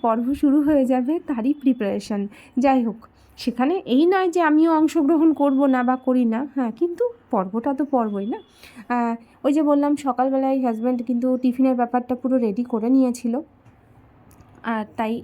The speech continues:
এসে কিন্তু আর কোনো দিকে না তাকিয়ে কোনো কিছু না ভেবে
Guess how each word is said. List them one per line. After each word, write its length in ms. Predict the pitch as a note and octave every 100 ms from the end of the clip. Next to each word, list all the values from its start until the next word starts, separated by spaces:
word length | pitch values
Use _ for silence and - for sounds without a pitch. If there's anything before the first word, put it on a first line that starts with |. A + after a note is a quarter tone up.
| -
এসে 380 | A#3 A#3+ E4 E4+
কিন্তু 480 | - G4 F#4+ F#4
আর 380 | G4+ B3+ A3 A#3+
কোনো 340 | C4+ B3 A#3 D4
দিকে 260 | D4+ D4+
না 260 | C#4+ A3+ A#3 B3
তাকিয়ে 420 | A3+ A3+ A#3+ B3+
কোনো 320 | C4 D4 F#4
কিছু 300 | G4+ G4+ F#4+
না 320 | D4 A#3 B3+ C4
ভেবে 360 | G#3+ G#3+ C#4